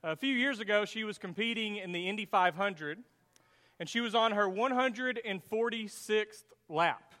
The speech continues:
That is why I'm not a nascar fan, because that just sounds monotonous and boring. But apparently she was getting ready to finish in the top twenty, uh, having a good race,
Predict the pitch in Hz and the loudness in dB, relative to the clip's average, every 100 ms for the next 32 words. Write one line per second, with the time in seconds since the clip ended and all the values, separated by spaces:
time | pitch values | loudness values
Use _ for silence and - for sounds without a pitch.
0 | _ _ _ _ 131 165 220 214 170 180 | _ _ _ _ -2 4 4 4 -2 6
1 | 180 175 170 175 165 175 170 - 156 143 | 8 8 6 2 4 2 2 0 -2 0
2 | 143 139 143 165 143 175 185 185 180 165 | -2 -2 -2 -6 2 2 2 -4 0 0
3 | 156 156 165 180 190 165 - 180 151 156 | 0 -2 4 4 4 -6 -6 -8 -4 2
4 | 220 196 165 180 175 170 170 - - 175 | 4 4 2 0 0 0 0 -10 -6 -2
5 | 170 277 285 233 226 - 247 247 214 180 | 8 8 8 2 0 2 0 2 0 0
6 | 233 208 202 240 226 185 208 - _ _ | -2 2 4 6 6 0 -4 -16 _ _
7 | _ _ _ _ - 165 262 247 220 - | _ _ _ _ -18 0 2 4 2 -4
8 | - 196 185 175 208 202 - - 240 220 | -8 -6 -4 6 6 6 0 -4 -2 0
9 | 170 208 _ _ _ _ _ _ _ _ | -4 -10 _ _ _ _ _ _ _ _
10 | 131 143 175 196 190 196 220 180 214 226 | -12 2 4 4 2 2 2 2 2 4
11 | 202 - - - | 0 -6 -18 -20